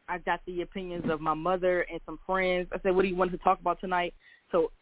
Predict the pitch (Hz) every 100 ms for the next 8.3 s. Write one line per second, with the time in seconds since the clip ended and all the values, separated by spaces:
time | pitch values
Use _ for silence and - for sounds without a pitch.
0 | - 185 196 185 190 190 170 180 175 151
1 | 170 180 170 170 - 175 156 170 - 170
2 | 160 156 160 160 160 175 170 160 165 175
3 | - _ 226 214 214 247 _ _ _ -
4 | - _ _ _ _ - 170 196 180 202
5 | 202 196 320 294 233 220 190 180 175 -
6 | 175 - - 180 185 180 175 185 185 175
7 | 185 170 - 170 180 190 208 175 170 160
8 | 165 185